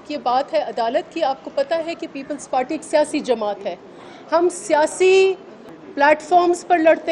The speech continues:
हैं, हम आवाम से बात करते हैं, हमारा फोरम नेशनल असेंबली है।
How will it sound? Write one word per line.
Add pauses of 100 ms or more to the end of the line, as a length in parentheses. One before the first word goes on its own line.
हैं, (680)
हम
आवाम
से
बात
करते
हैं,
हमारा
फोरम (480)
नेशनल
असेंबली
है।